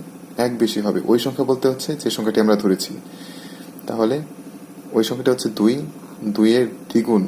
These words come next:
মানে হচ্ছে চার, চারের থেকে এক বেশি হবে, যোগ এক সমান সমান পাঁচ। তাহলে কিন্তু এটা কিন্তু সঠিক উত্তর। তো এইভাবে কিন্তু আমরা প্রতিটা,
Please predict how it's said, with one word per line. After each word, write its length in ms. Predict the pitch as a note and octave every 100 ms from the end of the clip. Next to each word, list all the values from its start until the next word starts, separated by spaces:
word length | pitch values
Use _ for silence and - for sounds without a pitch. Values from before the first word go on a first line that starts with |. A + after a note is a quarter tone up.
| G2+
মানে 140 | G2+ G#2+
হচ্ছে 200 | G#2 A#2
চার, 280 | - A#2+ G2 F2+ - - - - -
চারের 300 | G#2+ A2 A2 -
থেকে 240 | A#2 - C3+
এক 160 | A#2 A2+
বেশি 240 | A2 G2+ G#2
হবে, 260 | G2 - - - - - - - - - -
যোগ 240 | - G#2 - - - -
এক 220 | G2+ A2 -
সমান 200 | - G#2
সমান 240 | - B2+ B2+
পাঁচ। 200 | G#2+ - - - - - - - - - - -
তাহলে 200 | B2 A#2
কিন্তু 260 | A#2+ A#2+ D3+ E3+ - - - - - - - - -
এটা 160 | A#2+ A#2+
কিন্তু 300 | A#2 A#2+ - C#3+
সঠিক 400 | D3 A2+ G2+ G2+
উত্তর। 300 | F#2 - F2+ - - -
তো 40 | G#2+
এইভাবে 280 | A#2 A#2+ B2
কিন্তু 180 | B2 A2+
আমরা 200 | G#2 G#2+ A2+
প্রতিটা, 380 | A#2 A#2 G#2